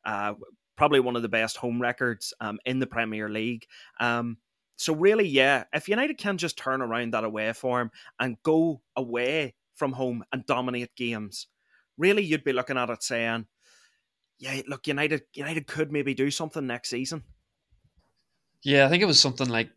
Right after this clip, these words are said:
Speaker 2: maybe we only beat, like, one team in the top ten or something away, um, which is not gonna <laughs> bode well. Uh, would, <laughs> I thought we overachieved last season big time. I thought Ten Hag done an unbelievable job.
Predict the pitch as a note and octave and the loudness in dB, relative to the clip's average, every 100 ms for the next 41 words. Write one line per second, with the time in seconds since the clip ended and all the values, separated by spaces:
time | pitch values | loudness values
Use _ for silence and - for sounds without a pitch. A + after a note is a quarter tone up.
0 | _ _ C3 B2+ C3 B2 B2 B2 A#2+ A#2+ | _ _ -6 -4 -2 -2 -2 -2 -2 -4
1 | A2 A2 A2+ A2+ A#2 A2+ G#2 - _ _ | -6 -8 -8 -6 -8 -12 -14 -20 _ _
2 | _ _ - - A#2+ A#2+ A2+ A2 - A#2 | _ _ -14 -8 -6 -6 -8 -8 -2 -2
3 | - _ - A2 A2+ C3 - C#3+ C#3+ A#2+ | -4 _ -12 -6 -2 -2 -2 -2 0 2
4 | A2 B2 D3+ - _ _ A#2 A#2 A2+ A2+ | 4 4 2 -2 _ _ -2 0 0 -2
5 | A2+ G#2+ - A2 - G#2 A#2 A2 A2 G#2+ | -6 -10 -10 -4 -4 -2 -4 -6 -6 -6
6 | A2 - _ _ - - - - - - | -8 -12 _ _ -12 -12 -12 -20 -20 -12
7 | - B2+ A#2+ A#2 A#2+ B2+ B2+ _ A#2 A#2 | 0 0 2 4 4 2 -2 _ 0 4
8 | A#2 A#2 B2 C#3+ - - D3 D#3+ D3+ B2+ | 4 2 -2 -4 -4 2 4 6 6 8
9 | B2 A#2+ A#2+ A2 A#2+ A2+ A#2+ B2+ C3+ B2 | 6 4 0 -2 -2 2 6 6 6 2
10 | B2 A2+ A2+ C3 B2 A2+ A#2+ A2+ B2 A#2+ | 0 -2 -2 0 0 0 -6 -4 -4 0
11 | A#2 A#2 A#2 A2+ A#2 A#2 A2+ A2+ A#2+ A2+ | 0 -2 -4 -6 -2 -2 -2 -2 -4 0
12 | A#2 A#2+ | 4 4